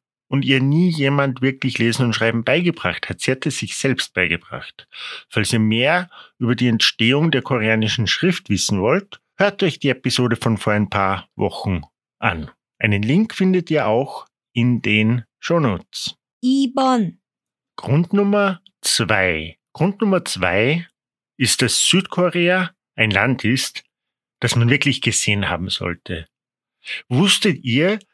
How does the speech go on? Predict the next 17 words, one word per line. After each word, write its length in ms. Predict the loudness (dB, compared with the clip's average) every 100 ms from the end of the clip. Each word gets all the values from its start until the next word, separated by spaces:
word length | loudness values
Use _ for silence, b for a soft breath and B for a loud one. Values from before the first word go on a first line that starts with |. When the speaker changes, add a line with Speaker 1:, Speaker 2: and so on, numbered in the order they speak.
| -6
Speaker 1:
dass 260 | -2 0
siebzig 420 | 0 0 -2 -4 -2
Prozent 600 | -4 0 0 2 0 -2
der 80 |
koreanischen 680 | -2 -2 2 2 0 -2 0
Landschaft 480 | 0 0 -2 -2 -2
aus 160 | -2
Bergen 400 | -2 -4 -2 -2
besteht? 640 | -2 -2 0 -2 -2 -10 -20 B B B B
Oder 140 | -2
dass 240 | 2 0 0
die 120 | 2
Insel 320 | 4 2 0 2
Jeju 540 | 2 2 2 2 2
im 180 | 2 0
Süden 440 | 0 0 2 2
Koreas 760 | 0 0 2 2 2 0 -4